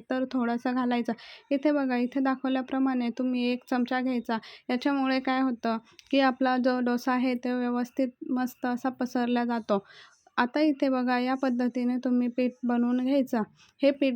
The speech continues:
जास्त घट्टही नको आणि पातळही नको. चमच्याच्या बाजूने एका बोटाने रेष ओढून बघायची, ती रेष अगदी व्यवस्थित जशीच तशी राहिली म्हणजे आपलं पीठ हे छान तयार झालेलं आहे. आता जो डोसाचा पॅन आहे किंवा तुम्ही ज्या, अ, तव्यावर डोसा बनवणार आहे त्या डव्या,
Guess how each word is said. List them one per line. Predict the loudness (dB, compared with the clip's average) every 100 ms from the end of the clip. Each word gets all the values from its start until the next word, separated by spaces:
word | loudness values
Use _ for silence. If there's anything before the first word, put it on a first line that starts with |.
| -2
जास्त | -4 -2 -2
घट्टही | 0 -2 0 0 2
नको | 2 2 -2
आणि | 0 0
पातळही | 0 -2 0 0 0
नको. | 0 -2 -2
चमच्याच्या | 0 0 0 0 0
बाजूने | 0 2 2 0
एका | 0 0
बोटाने | 0 0 0 0
रेष | 0 0 0
ओढून | 0 2 0
बघायची, | 0 -2 -2 -4
ती | 0 2
रेष | 2 0 -4 -14 -20 -8 -2
अगदी | 2 2 2
व्यवस्थित | 2 2 0 0 0
जशीच | 0 -2 -4 -2
तशी | -4 0
राहिली | 0 2 2
म्हणजे | 0 2 2
आपलं | 0 0 -4
पीठ | -2 -2 0
हे | 0 0 0
छान | 0 0
तयार | 0 0 0
झालेलं | 0 0 0 0
आहे. | 0 0 -2 -6 -20 -4
आता | -2 0 2
जो | 2
डोसाचा | 2 0 -2 -2 -2
पॅन | -2 0
आहे | 0 0 0
किंवा | 0 -2
तुम्ही | 2 2 4 2
ज्या, | 0
अ, | 0 -4 -6 -4 -2 -2 -2
तव्यावर | -2 0 0 0
डोसा | 0 0 0
बनवणार | 0 0 0 -2 -2
आहे | -2 -2
त्या | -4 -4
डव्या, | -2 -2 -2